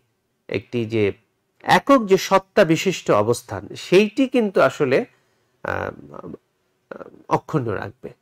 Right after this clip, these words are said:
সেটি কিন্তু আসলে সবসময় ফোকাস করবে। এটি চেইন ব্যাংকিং এর ক্ষেত্রে একটি বাস্তবতা। গ্রুপ ব্যাংকিং, গ্রুপ ব্যাংকিং এর মধ্যে যেটা আসছে আমরা বুঝতে পারছি যে অনেকগুলো ব্যাংক এর মধ্যে থাকবে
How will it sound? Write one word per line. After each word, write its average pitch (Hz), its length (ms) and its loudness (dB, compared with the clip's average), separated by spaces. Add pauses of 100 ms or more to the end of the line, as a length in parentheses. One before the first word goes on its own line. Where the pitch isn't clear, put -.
(420)
সেটি 160 280 0
কিন্তু 160 260 -2
আসলে 139 320 -2
সবসময় 185 440 0
ফোকাস 110 400 -6
করবে। - 340 -10 (360)
এটি 165 180 2
চেইন 143 500 0
ব্যাংকিং 117 380 -2
এর 101 100 -4
ক্ষেত্রে 113 320 -8
একটি 131 200 -8
বাস্তবতা। - 600 -10 (400)
গ্রুপ 165 200 6
ব্যাংকিং, 139 540 0 (600)
গ্রুপ 165 140 4
ব্যাংকিং 185 440 2
এর 175 100 0
মধ্যে 151 380 0
যেটা 131 240 2
আসছে 208 400 -4
আমরা 147 220 0
বুঝতে 165 280 -2
পারছি 160 320 -2
যে 160 120 -2
অনেকগুলো 156 720 2
ব্যাংক 131 380 0
এর 123 160 2
মধ্যে 113 280 -4
থাকবে 143 460 -6